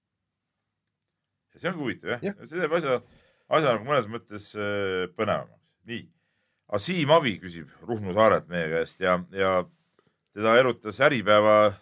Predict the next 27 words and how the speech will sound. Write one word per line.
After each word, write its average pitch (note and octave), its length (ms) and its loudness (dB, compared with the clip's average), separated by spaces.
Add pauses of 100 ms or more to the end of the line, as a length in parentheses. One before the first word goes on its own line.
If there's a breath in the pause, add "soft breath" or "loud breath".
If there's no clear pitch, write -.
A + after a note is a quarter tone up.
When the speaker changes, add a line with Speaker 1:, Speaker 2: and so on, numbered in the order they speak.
(140)
Speaker 1:
top B2+ 240 -4
viissada C3+ 420 2
ehk F#2+ 160 -2
viis A#2+ 240 -6
kõige A#2 240 -2
rikkamat A2 340 -8
inimest B2+ 380 -6
ja G2+ 100 -8
küsib A2 300 -10 (640)
sellist B2+ 320 -6
asja, E2+ 380 -6 (180)
et F2+ 160 -14
ta G2+ 140 -8
vaatan, A2+ 400 0
et F2 80 -16
seal D3+ 180 4
pole, A2 380 2
seal C#3 180 0
on A2+ 160 0
puudu C3+ 240 -4
mõned A#2 300 0 (460)
nimed, D3 440 0
kes F#2 160 -14
loogiliselt B2 440 2
võttes A2+ 280 -6
peaksid A#2 400 -4
olema. D2 380 -2